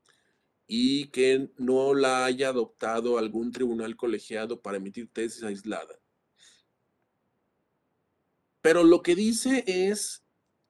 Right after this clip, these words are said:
si lo vemos desde un punto de vista empresarial, dice cosas muy lógicas o muy evidentes des-, des-, desde la perspectiva del control.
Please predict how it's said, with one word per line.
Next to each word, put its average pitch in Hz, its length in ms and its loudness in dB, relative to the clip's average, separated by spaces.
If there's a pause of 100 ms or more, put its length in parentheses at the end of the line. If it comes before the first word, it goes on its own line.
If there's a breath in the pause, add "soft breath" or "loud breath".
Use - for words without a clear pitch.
si - 160 -10
lo 147 120 0
vemos 180 300 -2
desde 147 200 -4
un 160 80 -10
punto 175 380 -10
de 156 160 -6
vista 151 340 -6
empresarial, 110 1040 -8 (960)
dice 185 340 -6
cosas 180 520 -12
muy 180 280 0
lógicas - 840 -12 (1500)
o 143 140 2
muy 185 760 4 (680)
evidentes 180 1120 -6 (760)
des-, 147 520 -2 (120)
des-, 143 360 0
desde 143 300 2
la 139 180 -2
perspectiva 147 800 -2
del 165 240 -2
control. 170 840 -4